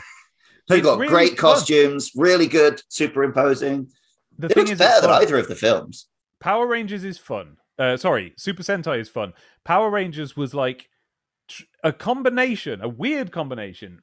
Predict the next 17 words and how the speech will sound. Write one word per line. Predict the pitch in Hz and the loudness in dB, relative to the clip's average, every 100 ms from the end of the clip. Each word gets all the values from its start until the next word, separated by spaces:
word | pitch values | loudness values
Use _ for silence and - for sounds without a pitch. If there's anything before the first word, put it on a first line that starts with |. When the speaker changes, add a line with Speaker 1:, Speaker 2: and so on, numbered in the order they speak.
| - | -14
Speaker 2:
between | 151 - 170 151 147 _ _ _ _ | -14 -10 -10 -10 -14 _ _ _ _
incredibly | 175 175 - - 202 240 240 240 | -14 -14 -18 -10 -8 -6 -8 -8
sweet | 190 190 208 202 | -10 -10 -10 -10
and | 185 165 | -10 -6
babyish | 190 151 92 80 - - _ _ _ _ | -6 -6 -12 -14 -20 -20 _ _ _ _
and | 160 165 165 143 | -4 -4 -4 -4
badass. | 151 139 92 - - - _ | -2 0 -2 -10 -18 -20 _
That | 170 175 | 0 2
was | 170 | 0
what | 180 175 | 2 2
it | 156 | 2
was | - | 2
Speaker 1:
Mm-hmm. | 143 | 2
Speaker 2:
aiming | 135 117 | 0 -6
for. | - 101 76 - - - - | -4 -6 -6 -16 -20 -20 -2
And | 160 165 | 0 4
then, | 180 175 170 170 | 4 4 2 -4